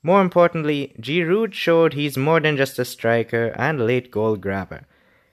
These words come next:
This is something that will be much needed this season with all the changes the team is still undergoing. Scoring a hat-trick so early in the season is a statement of intent from Eden Hazard to everyone in the Premier League and around the world.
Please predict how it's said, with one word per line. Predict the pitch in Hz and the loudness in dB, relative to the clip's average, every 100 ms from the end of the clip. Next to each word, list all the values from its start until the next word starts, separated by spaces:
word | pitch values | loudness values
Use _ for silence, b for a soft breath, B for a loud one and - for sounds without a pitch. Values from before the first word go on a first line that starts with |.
| _ | _
This | 170 180 | 0 2
is | 175 | 2
something | 175 160 156 | 2 2 0
that | 147 131 | 0 0
will | 143 | -2
be | 151 165 | -2 -2
much | 165 196 - | -2 -4 -4
needed | 156 147 131 | -2 -2 -2
this | 131 - | -4 -4
season | 135 127 127 123 | -6 -4 -2 -2
with | 156 - | -4 -2
all | 131 175 | 2 2
the | 180 | 2
changes | - 123 120 113 113 | -2 -2 -2 -4 -6
the | - | -8
team | 113 139 165 180 | -8 -4 -4 -4
is | |
still | 175 139 135 | -4 0 0
undergoing. | 104 104 110 101 87 87 101 - _ _ _ _ _ _ _ _ _ _ _ _ | 0 0 -2 -4 -8 -10 -16 -20 _ _ _ _ _ _ _ _ _ _ _ _
Scoring | - - 175 214 233 214 | -14 -4 4 8 8 6
a | 180 | 4
hat-trick | 139 143 - 139 135 | 2 0 -2 -6 -6
so | - 151 196 | -4 -2 0
early | 190 180 170 | 2 0 -2
in | 160 | -4
the | 151 | -4
season | - 123 120 117 - | -6 -8 -6 -6 -4
is | 123 131 | -4 -2
a | 156 | -2
statement | - - 190 208 202 | -4 0 0 0 2
of | 180 156 | 2 2
intent | 147 - 117 117 | 0 0 -2 -2
from | 120 104 | -4 -2
Eden | 160 160 | -2 -2
Hazard | 117 107 110 107 - | 0 -2 -2 -4 -4
to | - | -4
everyone | 147 185 214 202 185 | -2 0 2 0 0
in | 170 | -2
the | 160 | -4
Premier | - 123 123 120 | -4 -4 -2 -2
League | 113 113 - - | -2 -6 -10 -10
and | 117 | -6
around | 156 123 123 131 | 0 0 0 -4
the | |
world. | 110 87 - - | -8 -8 -10 -20